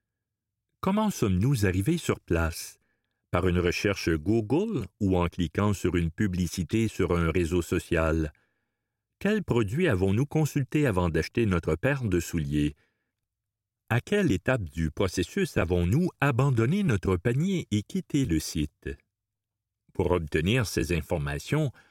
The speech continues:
les entreprises se fient en majorité à deux services. Google Analytics,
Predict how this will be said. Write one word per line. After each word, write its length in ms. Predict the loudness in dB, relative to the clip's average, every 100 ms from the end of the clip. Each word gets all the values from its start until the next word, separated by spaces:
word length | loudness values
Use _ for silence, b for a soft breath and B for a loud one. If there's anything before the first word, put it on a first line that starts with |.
| b
les 200 | -2 2
entreprises 600 | 0 2 -2 -2 -2 -2
se 160 | 0 -2
fient 220 | 0 0
en 100 | 2
majorité 600 | 2 2 2 0 0 0
à 60 | 0
deux 220 | 0 0
services. 720 | 0 -4 -4 -6 -6 -12 -20 _ _ _ _ -12
Google 540 | -2 0 2 2 0 0 -2
Analytics, 880 | 0 2 2 0 -2 -4 -4 -12